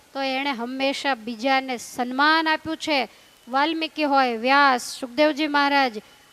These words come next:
આ મોટા મોટા ગ્રંથો લખીને ગયા, ત્યાં એક પણ શ્લોક એવો બતાવો કે એણે પોતાના વખાણ માટે લખ્યો હોય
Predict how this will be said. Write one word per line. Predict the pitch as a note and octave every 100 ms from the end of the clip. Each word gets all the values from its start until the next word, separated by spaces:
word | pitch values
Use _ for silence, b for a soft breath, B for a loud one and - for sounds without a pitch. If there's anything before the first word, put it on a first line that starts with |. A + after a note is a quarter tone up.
| -
આ | C4+ B3
મોટા | A3 B3+ _ E4+ F4
મોટા | E4+ E4+ - E4+
ગ્રંથો | D4 D#4 E4 D#4+ E4
લખીને | D#4+ D4+ - D#4 D#4 D4
ગયા, | D#4 E4 D4+
ત્યાં | - D4
એક | B3+ D4+ - -
પણ | E4+
શ્લોક | E4 E4 E4 -
એવો | D#4+ D#4+
બતાવો | D4 D#4 D#4+ D#4+ D#4
કે | C4+
એણે | D4
પોતાના | D4+ - C#4 - D#4+ D#4+ D4
વખાણ | D4 - D4+
માટે | D4 D4 C#4
લખ્યો | B3 A#3 -
હોય | G#3 G#3